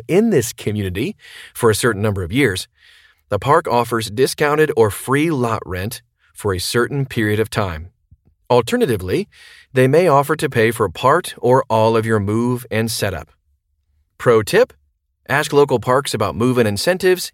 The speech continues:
and what their restrictions are for new or used homes coming into their community. Is it the right time of the year to move?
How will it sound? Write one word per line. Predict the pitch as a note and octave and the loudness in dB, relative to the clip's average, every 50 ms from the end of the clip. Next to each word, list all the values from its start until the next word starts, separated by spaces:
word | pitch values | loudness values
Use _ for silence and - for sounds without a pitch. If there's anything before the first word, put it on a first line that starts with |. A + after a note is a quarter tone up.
| _ - | _ -4
and | D3+ E3+ F3+ F#3+ F#3+ E3+ | -2 0 0 0 -2 -2
what | C3 B2 C#3+ D#3 D3+ | 0 0 0 2 4
their | - D3 D3+ D3 | 4 4 4 4
restrictions | D3+ D3+ - - C3+ B2+ - - A#2 G#2+ G2 - | 2 -2 -2 -2 -2 -2 0 -2 -4 -2 -2 -4
are | F#2 F2 F2+ G#2 A2 | -4 -2 -2 -4 -4
for | A2+ - G2+ | -2 -2 -4
new | F#2 E2+ F2+ A2+ C3 C#3 C#3+ D3+ - - | -4 -2 -2 -2 -2 0 -2 -2 0 2
or | A2+ A2+ | 2 2
used | G#2 F#2 F#2+ A2 B2 C#3 C#3 - | 2 0 -2 -4 -4 -4 -6 -6
homes | - - G2+ F#2 F2 F2+ F#2+ - - _ _ _ _ - | -4 -4 -2 -2 -2 -4 -6 -10 -12 _ _ _ _ -6
coming | - B2+ C3 C3+ C#3+ C#3 | -2 0 0 2 2 0
into | A#2 A2+ A#2 A#2 - A#2+ | 0 0 0 0 -2 -4
their | G#2 G2 G2 G#2 | -2 0 0 0
community. | G#2 - - - A#2 A#2+ B2+ B2+ B2 G#2 F#2+ C#2+ - _ _ _ _ _ _ _ _ _ _ _ _ _ _ _ _ _ _ _ _ _ _ _ _ _ | -2 -4 -6 -4 -2 0 0 0 0 0 -2 -6 -8 _ _ _ _ _ _ _ _ _ _ _ _ _ _ _ _ _ _ _ _ _ _ _ _ _
Is | C3+ C3+ B2+ | 0 0 2
it | C#3+ C3+ | 2 2
the | C#3 B2+ | 2 2
right | A#2 A#2+ B2 C3+ C3 - | 2 2 2 2 0 -2
time | - C3 B2+ B2+ C3 | -2 0 0 2 2
of | B2+ A#2+ | 2 0
the | B2 | 0
year | A2 A2 A#2 C3 B2+ | 0 0 0 0 0
to | - C#3 | 0 0
move? | B2+ C3 C3+ C3 C#3 C#3 - - | 0 2 0 0 -2 -4 -10 -16